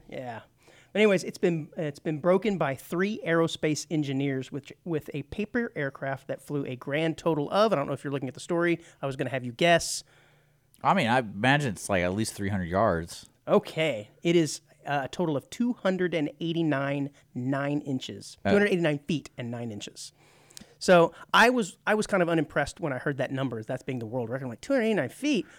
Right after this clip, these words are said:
Speaker 1: But then I got to thinking about it. When I made an airplane as a kid and it flew from, like, across the room, which is probably fifteen feet before it, you know,
Speaker 2: Yeah.
Speaker 1: ultimately tumbled till its death,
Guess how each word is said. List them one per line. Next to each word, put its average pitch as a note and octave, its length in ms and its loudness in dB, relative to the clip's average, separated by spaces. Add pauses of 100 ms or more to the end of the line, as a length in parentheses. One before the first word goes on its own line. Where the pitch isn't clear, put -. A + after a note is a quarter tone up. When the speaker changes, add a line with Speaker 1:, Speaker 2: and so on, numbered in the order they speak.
Speaker 1:
But F#3 100 0
then B3+ 120 8
I A#3+ 60 6
got A3+ 80 4
to F3+ 60 -4
thinking F3 240 2
about A#2 220 -4
it. G2+ 100 -18 (440)
When D#3 120 4
I F3 100 8
made F3+ 160 8
an D#3+ 80 6
airplane D#3 260 4
as B2+ 100 0
a A2+ 40 -8
kid D3+ 280 0
and B2+ 140 -4
it - 80 -8
flew D#3+ 240 0
from, B2 460 -4
like, A2+ 280 -10
across - 380 0
the C#3 100 -4
room, C#3 340 2
which C3 140 -2
is C#3 60 -12
probably B2 280 -6
fifteen D#3 580 -2
feet G#3 440 -2
before C#3+ 320 -2
it, C#3 100 -6 (280)
you C#3 100 -6
know, A2+ 100 -2
Speaker 2:
Yeah. G#2+ 160 4
Speaker 1:
ultimately D3+ 360 -2
tumbled D3 320 -4
till D3 120 -2
its - 140 -10
death, C#3+ 340 -6